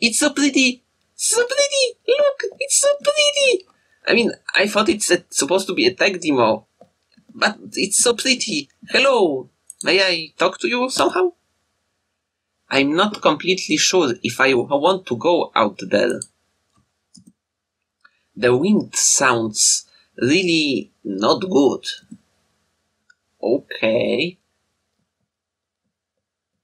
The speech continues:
I'm sure it's fine. Oh, some more people. Hello,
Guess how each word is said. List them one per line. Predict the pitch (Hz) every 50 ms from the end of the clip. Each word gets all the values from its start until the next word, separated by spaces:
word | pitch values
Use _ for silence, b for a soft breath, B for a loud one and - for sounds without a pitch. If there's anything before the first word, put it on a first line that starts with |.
| _ _ _ _ _ _ _ _ _ _ _ _
I'm | - - 453 370
sure | - - - - - 185 214 -
it's | 110 110 107 - - -
fine. | - - - 156 175 135 - - - -
Oh, | - 185 143 101 - _
some | - - 147 156
more | 170 175
people. | 165 - 214 214 - 123 104 - -
Hello, | - - - 214 214 175